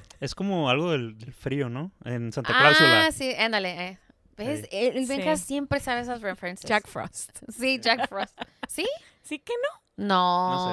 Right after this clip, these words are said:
Speaker 1: sé.
Speaker 3: No
Speaker 1: Nomás
Speaker 3: sé.
Speaker 1: me acuerdo de su imagen, pero no me acuerdo el nombre.
Speaker 2: Güey, no hay, no hay otro mitote. Siento que we went through all the ones we had. Ah, o sea, chamacos, nunca le, le hacemos,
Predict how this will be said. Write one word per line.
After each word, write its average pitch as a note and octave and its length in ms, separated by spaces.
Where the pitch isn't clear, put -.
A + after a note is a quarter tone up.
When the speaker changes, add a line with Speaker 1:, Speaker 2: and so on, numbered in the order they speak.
Speaker 1:
sé. - 60
Speaker 3:
No B2 80
Speaker 1:
Nomás C3 240
Speaker 3:
sé. F#3 320
Speaker 1:
me C#3 80
acuerdo C#3 260
de D3+ 60
su A#2+ 100
imagen, G#2+ 320
pero - 180
no G#2 40
me G#2+ 60
acuerdo G#2+ 180
el G#2 80
nombre. G2+ 140
Speaker 2:
Güey, F4+ 180
no E4 80
hay, D#4+ 160
no C#4+ 120
hay D#4 100
otro G#4+ 260
mitote. C4+ 640
Siento A#3+ 340
que C#4 420
we B3+ 180
went A3+ 300
through C4 260
all F#3 300
the A3 80
ones G#3+ 260
we G#3 180
had. F3 360
Ah, - 120
o B3 140
sea, B3 340
chamacos, D4 400
nunca D#4+ 640
le, B3 160
le A3+ 120
hacemos, A3+ 420